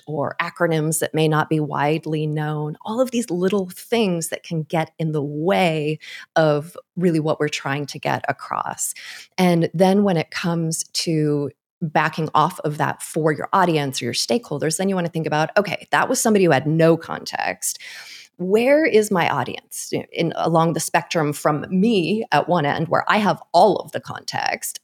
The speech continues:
and that person with whom I just had a conversation who has none of it," right? They're not over there with the person who has no context, but they're also not sitting there with you. So the, your audience is also not right there with you.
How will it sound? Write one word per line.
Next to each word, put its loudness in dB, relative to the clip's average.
and 4
that 2
person 4
with 4
whom 6
I 4
just -2
had 2
a 0
conversation -4
who 4
has 2
none 0
of -6
it," -4
right? -4
They're 4
not 4
over 6
there 6
with 0
the -14
person 0
who 2
has 2
no 0
context, -10
but -10
they're -4
also 2
not 2
sitting -4
there -8
with -4
you. -10
So 8
the, 6
your 4
audience 6
is -2
also 2
not 0
right -2
there -2
with -10
you. -8